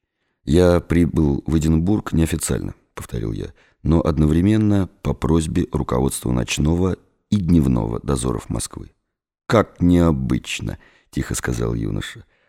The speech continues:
«Уважаемый Гессер и досточтимый Завулон отправляют одного и того же гонца к тому же высшего мага, к тому же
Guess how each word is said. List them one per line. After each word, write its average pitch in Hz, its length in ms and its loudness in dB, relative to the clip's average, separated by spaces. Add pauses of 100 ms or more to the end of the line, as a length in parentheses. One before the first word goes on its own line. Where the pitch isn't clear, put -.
(160)
«Уважаемый 73 680 2
Гессер 76 760 -2
и 73 120 -6
досточтимый 69 960 -2
Завулон 80 720 0
отправляют 71 680 0
одного 65 540 -2
и 92 40 -2
того 67 380 -2
же 64 160 -2
гонца 60 760 -4 (400)
к - 80 -10
тому 76 340 0
же 82 320 0 (420)
высшего 71 640 -2
мага, 67 420 0 (280)
к - 60 -16
тому 71 340 0
же 85 300 -2